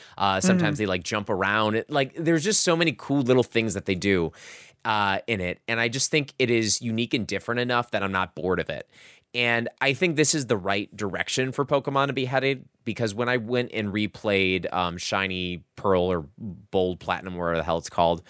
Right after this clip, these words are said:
Speaker 1: uh,
Speaker 2: Yeah.
Speaker 1: when I went back to play that, there were many times when I was, like, going through and I was just a little bored. <laughs> And I was like,
Speaker 2: Yeah.
Speaker 1: "Uh,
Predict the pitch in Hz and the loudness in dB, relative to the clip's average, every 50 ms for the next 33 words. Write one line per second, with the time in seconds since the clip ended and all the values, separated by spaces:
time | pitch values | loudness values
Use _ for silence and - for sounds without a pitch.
0 | - - - - _ 92 104 117 - - - 127 127 117 117 120 117 104 120 110 | -20 -20 -20 -8 _ -2 0 0 -2 -4 -4 -2 0 0 2 2 0 0 -2 -4
1 | - - 104 - - 123 135 131 107 95 92 87 80 - - - - - _ _ | -4 -6 -8 -4 0 0 2 2 2 2 0 0 -2 -6 -12 -20 -20 -20 _ _
2 | 135 147 165 175 180 202 226 - - 214 208 170 151 139 120 113 104 110 92 - | 0 0 2 2 2 0 0 -2 -2 -2 -2 0 0 0 0 2 2 0 0 0
3 | 113 104 98 92 - 113 117 104 98 95 92 113 - 135 110 101 95 92 - - | 0 -2 -2 -2 -2 -2 -2 -2 -2 -4 -4 -4 -4 0 2 2 2 2 0 -2
4 | 82 85 82 80 78 - - - - - - - - - 254 190 165 147 135 156 | -2 0 0 0 0 -2 -4 -2 -2 -2 -2 -4 -4 -2 0 2 2 2 2 0
5 | 147 135 139 123 113 113 110 175 170 147 135 143 135 127 123 123 117 113 107 | 0 2 2 2 2 4 4 4 4 6 6 4 4 4 4 4 4 4 2